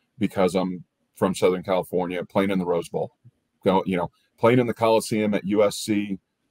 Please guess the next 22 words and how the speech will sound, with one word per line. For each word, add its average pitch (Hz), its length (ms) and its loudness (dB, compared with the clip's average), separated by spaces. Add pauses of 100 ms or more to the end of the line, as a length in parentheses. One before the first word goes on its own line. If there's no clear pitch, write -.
was 101 140 -6
phenomenal, 101 600 0
but 92 180 0
to - 80 -6
play 101 240 0
in 98 80 -2
the 92 80 0
Rose 95 300 2
Bowl, 92 320 2
to - 120 -10
win 95 160 -4
a 90 40 -6
Rose 95 240 2
Bowl 90 160 -2
championship 95 720 -4
as 90 100 -4
a 87 60 -14
player, 92 440 0 (340)
just - 200 -2
kinda 104 200 0
college 101 400 2
football, 90 600 2